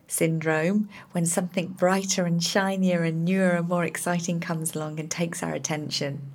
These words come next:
This task had been sitting there for a while,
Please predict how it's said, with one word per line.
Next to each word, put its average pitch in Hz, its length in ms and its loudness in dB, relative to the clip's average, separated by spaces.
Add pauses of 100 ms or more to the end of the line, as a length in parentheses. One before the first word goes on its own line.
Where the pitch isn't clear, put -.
(400)
This 214 180 2
task 196 320 2
had - 80 -4
been 180 140 0
sitting 349 400 0
there 214 160 2
for 190 160 -4
a 185 100 2
while, 185 640 2